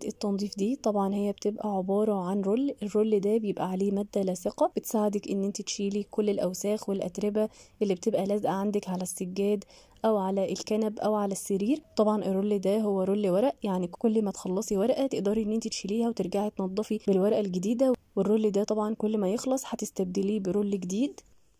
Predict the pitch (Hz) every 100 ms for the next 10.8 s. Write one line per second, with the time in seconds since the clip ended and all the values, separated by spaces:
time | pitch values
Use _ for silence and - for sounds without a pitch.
0 | _ _ _ _ _ _ _ _ _ _
1 | _ _ _ _ - 247 240 226 220 202
2 | 196 220 240 220 - 214 208 214 208 190
3 | 214 - 214 220 196 220 214 208 214 214
4 | - - - 214 208 202 220 220 202 190
5 | - 202 202 202 196 - 214 202 190 208
6 | 202 208 190 190 214 202 196 - 214 254
7 | 285 262 170 220 220 214 208 196 202 -
8 | 220 202 190 208 208 202 190 - _ -
9 | 214 220 208 202 196 220 214 190 202 214
10 | 220 220 - 196 190 196 269